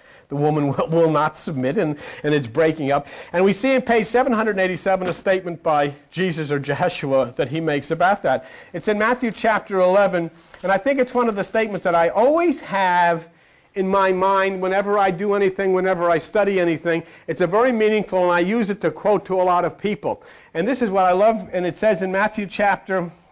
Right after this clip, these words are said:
eleven and verse nineteen, Jeheshua, Jesus is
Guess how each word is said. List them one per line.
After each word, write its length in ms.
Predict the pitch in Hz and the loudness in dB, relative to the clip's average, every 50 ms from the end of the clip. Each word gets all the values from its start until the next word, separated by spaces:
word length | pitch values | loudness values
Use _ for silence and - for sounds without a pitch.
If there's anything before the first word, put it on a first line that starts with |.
| - - | -8 -4
eleven 540 | 180 180 175 190 202 202 190 190 190 180 - - - - - - - | -2 0 2 4 4 4 2 2 0 -2 -4 -10 -18 -20 -20 -14 -6
and 260 | 170 170 170 170 170 147 | -2 0 0 0 -2 -4
verse 420 | 139 139 185 196 196 190 - - | -4 -2 0 0 0 0 -2 -4
nineteen, 640 | 175 180 180 180 170 175 - - 202 196 170 147 | -2 -2 -2 -2 -2 -4 -6 -4 -2 -2 -2 -2
Jeheshua, 540 | 135 147 143 151 185 170 - - 170 160 151 | -2 -2 0 0 0 0 -2 -4 -4 -4 -4
Jesus 480 | 131 139 175 185 180 156 175 170 147 151 | -2 -2 -2 -2 -2 -4 -6 -6 -6 -4
is 220 | 160 151 139 - | -6 -6 -8 -10